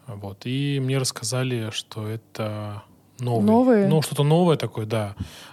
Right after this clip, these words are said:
Speaker 1: А, якатские предприниматели, екатеринбургские
Speaker 2: Мгм.
Speaker 1: предприниматели, якатские, наверное, не очень
Speaker 2: Мгм.
Speaker 1: культурно как-то. Вот, э, его зовут Иван, а фамилию не помню.
Speaker 2: Мгм.
Speaker 1: Вот, он
Speaker 2: И
Speaker 1: уже
Speaker 2: они
Speaker 1: был
Speaker 2: начали
Speaker 1: Да, и они похо-,
Speaker 2: сетки
Speaker 1: и сетка,
Speaker 2: открывать.
Speaker 1: да, да, да. У них ещё суши есть какие-то, вот, там.
Speaker 2: Ага.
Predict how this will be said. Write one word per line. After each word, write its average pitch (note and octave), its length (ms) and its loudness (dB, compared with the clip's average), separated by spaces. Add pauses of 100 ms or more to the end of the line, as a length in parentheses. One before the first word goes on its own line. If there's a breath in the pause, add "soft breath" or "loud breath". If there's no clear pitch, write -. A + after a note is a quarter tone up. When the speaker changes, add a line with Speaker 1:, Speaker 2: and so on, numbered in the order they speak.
(100)
Speaker 1:
А, G#2 280 -2
якатские G#2+ 800 -4
предприниматели, A#2 680 -4
екатеринбургские G#2+ 580 0
Speaker 2:
Мгм. A2 80 -8
Speaker 1:
предприниматели, A2+ 460 -4
якатские, F#2 340 -14
наверное, G2+ 160 -14
не A#2 60 -10
очень A3+ 180 2
Speaker 2:
Мгм. A3+ 140 4
Speaker 1:
культурно A#3 400 0
как-то. - 260 -20 (580 loud breath)
Вот, A2 220 -2 (120)
э, G#2 360 -4
его C3+ 160 4
зовут C#3+ 220 2
Иван, F3+ 280 6
а B2 60 2
фамилию C3 340 0
не A#2+ 120 -2
помню. F#2+ 340 -14
Speaker 2:
Мгм. G#3 380 2
Speaker 1:
Вот, C4 120 -4
он A3+ 60 -2
Speaker 2:
И - 40 -2
Speaker 1:
уже G#3 120 4
Speaker 2:
они A3+ 140 8
Speaker 1:
был C4 80 8
Speaker 2:
начали A#3 420 2
Speaker 1:
Да, A#2+ 180 4
и B2+ 40 0
они A3+ 440 4
похо-, - 220 -2
Speaker 2:
сетки B3 260 6
Speaker 1:
и G3 120 6
сетка, G3 440 4
Speaker 2:
открывать. A2+ 40 -2
Speaker 1:
да, C3 280 0
да, B2+ 200 -6
да. A#2+ 200 -6
У A#2+ 60 -4
них D#3 160 4
ещё - 180 0
суши A3+ 360 4
есть B2 100 0
какие-то, A2+ 460 -6
вот, A2 260 -2
там. G2+ 160 -2
Speaker 2:
Ага. A2+ 200 -4